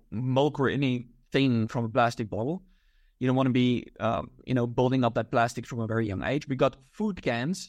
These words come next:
so canned food like veggies, pastas, and soups, and I don't know what else people eat from cans, does contain these plastics. They line it there with the inner side.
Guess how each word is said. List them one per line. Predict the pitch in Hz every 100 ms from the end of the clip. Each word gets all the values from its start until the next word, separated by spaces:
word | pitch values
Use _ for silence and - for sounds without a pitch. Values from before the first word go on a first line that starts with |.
| -
so | 123
canned | 147 143 143
food | 156 147 131
like | 113 113
veggies, | 131 139 127
pastas, | - 131 - 135 123 117
and | 104
soups, | - 135 131
and | 117 113 113 113 101
I | 73 82
don't | 131
know | 120
what | 117
else | 92 117
people | 123 -
eat | 123
from | 117 110
cans, | 113 117 - _ - _
does | 123 127 -
contain | 131 120 120 117 120 117
these | 113
plastics. | - 107 123 160 -
They | 117 110 -
line | 123 113 101 127 113
it | 104
there | 110 92 - _ _ _
with | 120
the | 110
inner | 117 110
side. | - 50